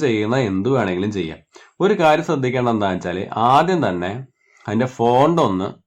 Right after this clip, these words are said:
കറക്റ്റ് ചെയ്യണം. അതിന് വേണ്ടി കൺട്രോൾ ഐ കൊടുത്തിട്ട് അഞ്ജലി ഓൾഡ് ലിപിയാണ് ഏറ്റവും നല്ലത് ഈ ഫോണ്ട് വരാൻ വേണ്ടിയിട്ട്. എല്ലാ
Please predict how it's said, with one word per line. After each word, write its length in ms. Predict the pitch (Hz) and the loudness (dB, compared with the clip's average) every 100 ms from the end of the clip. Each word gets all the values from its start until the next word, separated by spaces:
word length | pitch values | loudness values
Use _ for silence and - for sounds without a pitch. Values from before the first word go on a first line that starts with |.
| _ - _ _ - | _ -20 _ _ -6
കറക്റ്റ് 300 | 107 90 - | -4 -4 -4
ചെയ്യണം. 220 | 92 80 - _ - | -4 -6 -12 _ -10
അതിന് 160 | 107 110 | -4 -2
വേണ്ടി 140 | 107 120 | -2 0
കൺട്രോൾ 320 | 104 98 104 104 | -2 0 0 0
ഐ 20 | 110 | 0
കൊടുത്തിട്ട് 400 | 104 95 95 156 180 - _ _ 92 | -2 -4 -6 -6 -6 -18 _ _ -4
അഞ്ജലി 500 | 95 95 101 110 120 123 - _ - 104 | -2 -4 -4 0 2 0 -10 _ -6 -2
ഓൾഡ് 380 | 107 110 101 - _ - 98 | -2 -2 -4 -8 _ -12 -8
ലിപിയാണ് 540 | 101 95 104 104 95 95 - _ _ 95 | -6 -4 -2 0 -2 -6 -12 _ _ -8
ഏറ്റവും 240 | 90 101 92 | -6 -4 -4
നല്ലത് 360 | 85 82 82 - _ _ _ _ - | -4 -8 -10 -14 _ _ _ _ -10
ഈ 40 | 85 85 87 _ _ _ _ | -8 -8 -12 _ _ _ _
ഫോണ്ട് 300 | 101 92 92 | -6 -4 -2
വരാൻ 200 | 92 87 87 | -2 -4 -6
വേണ്ടിയിട്ട്. 320 | 82 78 - - _ _ _ | -8 -12 -16 -20 _ _ _
എല്ലാ 300 | 87 98 107 | -6 -2 2